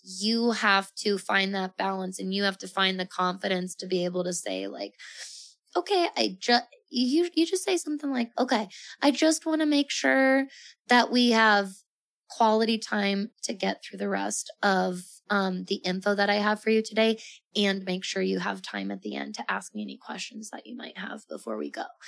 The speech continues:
And usually when you present the information that way, it's, it's the perfect amount of a cue and a reminder to that person to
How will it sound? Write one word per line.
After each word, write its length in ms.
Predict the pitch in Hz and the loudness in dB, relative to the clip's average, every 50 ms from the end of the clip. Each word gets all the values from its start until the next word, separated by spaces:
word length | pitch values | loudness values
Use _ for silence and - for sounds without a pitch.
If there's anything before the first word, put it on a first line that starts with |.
| - - - - - - - | -16 -16 -16 -16 -16 -8 -2
And 100 | 339 349 | 0 2
usually 360 | 381 427 440 359 320 302 269 | 4 4 4 6 6 4 4
when 160 | 240 247 233 | 4 4 2
you 320 | 233 226 220 208 202 196 196 | 4 2 4 4 4 2 2
present 420 | - - 226 214 214 220 220 214 | 0 -2 -2 0 2 0 0 0
the 100 | 208 208 | 0 -2
information 680 | 190 190 190 196 190 185 196 214 240 226 - 190 185 180 | -2 -2 -2 -4 0 0 2 2 2 0 -2 -4 -4 -4
that 220 | 170 170 170 - - | -4 -4 -4 -4 -2
way, 220 | 185 180 180 185 | -2 0 2 0
it's, 220 | 190 185 - - _ - | 0 -2 -4 -10 _ -6
it's 200 | 196 185 - - | -6 -6 -4 -6
the 80 | 190 | -8
perfect 460 | 185 - - 202 190 - 214 196 - 196 | -6 -2 -4 -4 -2 -2 -4 -4 -4 -6
amount 300 | 190 190 180 180 175 180 | -4 -2 -2 -2 -2 -2
of 80 | 175 | -4
a 80 | 180 175 | -4 -6
cue 520 | - - - - 208 196 185 180 180 185 | -8 -10 -12 -6 0 2 4 4 4 2
and 100 | 190 185 | 0 -2
a 40 | 180 | -2
reminder 580 | 175 175 170 175 180 180 175 175 170 165 165 170 | -4 -4 -4 -2 -2 -2 -2 -2 -2 -4 -4 -4
to 120 | - - 190 | -6 -4 -2
that 260 | 170 156 - - - | -2 -2 -2 -6 -10
person 440 | - 165 120 180 - - 180 185 185 | -10 -8 -6 -6 -4 -4 -4 -4 -4
to 140 | - - | -6 -6